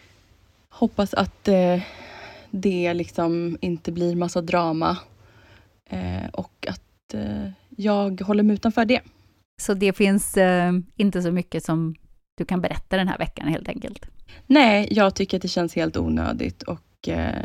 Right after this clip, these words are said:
Speaker 1: jag, eh, är inte en person som vill s-, ha drama i mitt liv. Och, eh, jag håller mig utanför det.
Speaker 2: Ja,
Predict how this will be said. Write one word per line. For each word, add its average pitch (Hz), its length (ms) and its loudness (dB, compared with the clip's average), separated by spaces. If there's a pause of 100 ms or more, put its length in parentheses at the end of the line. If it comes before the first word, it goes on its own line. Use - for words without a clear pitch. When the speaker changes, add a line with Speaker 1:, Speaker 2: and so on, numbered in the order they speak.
(120)
Speaker 1:
jag, 82 680 -6
eh, - 360 -4 (800)
är 190 380 0
inte 170 280 -2
en 165 520 -2 (380)
person 175 380 -4
som 165 180 -6
vill 165 180 -6
s-, - 280 -18 (160)
ha 180 100 0
drama 175 400 0
i 180 60 0
mitt 180 180 -4
liv. 202 320 -2 (280)
Och, - 420 -8
eh, 180 240 -2
jag 196 100 0
håller 226 180 0
mig 226 100 2
utanför 233 260 -4
det. 202 140 -2 (680)
Speaker 2:
Ja, 208 160 -4